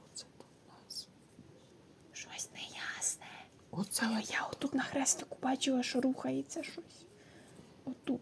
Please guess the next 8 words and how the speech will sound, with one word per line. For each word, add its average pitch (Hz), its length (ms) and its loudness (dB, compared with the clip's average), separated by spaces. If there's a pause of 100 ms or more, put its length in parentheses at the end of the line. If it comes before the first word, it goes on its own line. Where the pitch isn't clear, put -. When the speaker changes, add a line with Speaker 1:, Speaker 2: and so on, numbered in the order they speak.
Speaker 2:
та 311 160 -6
от 277 260 6
бачиш. - 520 -4 (220)
Два 240 200 10
глазіка. 254 840 4 (300)
Speaker 1:
<gasps> - 260 4
Ого, 185 340 12 (100)
алмазіка. 196 680 12